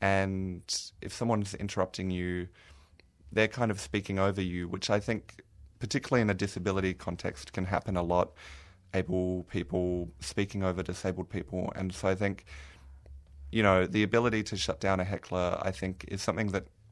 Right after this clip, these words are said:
can translate into the broader world for disabled people as well,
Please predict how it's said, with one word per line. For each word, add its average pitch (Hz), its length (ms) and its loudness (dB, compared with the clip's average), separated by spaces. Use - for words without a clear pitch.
can 110 200 -2
translate 101 600 2
into 101 220 -2
the 90 120 -2
broader 92 600 2
world 92 600 4
for - 160 -8
disabled 87 460 -4
people 92 280 -2
as - 160 -6
well, 92 380 2